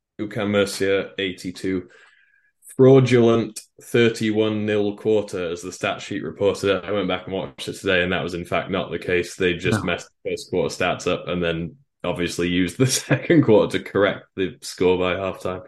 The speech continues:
Speaker 2: That's
Speaker 1: I
Speaker 2: what
Speaker 1: was
Speaker 2: I was wondering, 'cause I, I, like, you look at, it said twenty-two thirteen was the first quarter score, and I was like, "I don't think that's the,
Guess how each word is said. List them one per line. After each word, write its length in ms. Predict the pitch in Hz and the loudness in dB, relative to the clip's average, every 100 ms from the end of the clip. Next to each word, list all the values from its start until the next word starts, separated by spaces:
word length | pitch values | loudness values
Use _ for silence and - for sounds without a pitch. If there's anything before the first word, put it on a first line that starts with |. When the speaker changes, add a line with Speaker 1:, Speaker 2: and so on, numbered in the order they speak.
| - - _ - | -18 -20 _ 2
Speaker 2:
That's 140 | 165 | 4
Speaker 1:
I 20 | |
Speaker 2:
what 20 | 196 | 6
Speaker 1:
was 120 | 170 | 6
Speaker 2:
I 20 | |
was 160 | 117 101 | 6 2
wondering, 500 | 90 90 92 120 135 | 0 -4 2 4 4
'cause 140 | 127 110 | 2 4
I, 320 | 104 98 98 | 4 4 0
I, 40 | 92 | -2
like, 300 | 98 92 - - - | -2 -2 -4 -18 -12
you 260 | - 101 101 | -4 0 2
look 240 | 98 95 | 0 0
at, 300 | 98 90 82 - - _ _ - | 0 0 -4 -8 -20 _ _ -10
it 160 | 95 | -6
said 220 | - 87 | -4 -4
twenty-two 440 | - 95 90 101 90 | -4 -6 -4 0 0
thirteen 420 | - 92 95 90 | 0 -2 0 -2
was 120 | 87 | -2
the 60 | 95 | -4
first 240 | - 95 | -4 -6
quarter 260 | - 95 90 | -2 -2 -2
score, 320 | - 95 92 | -2 -2 0
and 100 | 95 | 0
I 60 | 95 | -2
was 120 | 92 | -4
like, 180 | 95 95 | -4 -4
"I 280 | - 123 104 - | -6 -8 -10 -16
don't 280 | - - - _ _ | -20 -20 -20 _ _
think 220 | - - - _ 117 | -12 -12 -12 _ -8
that's 440 | 95 - - - | -8 -8 -20 -10
the, 160 | 101 | -6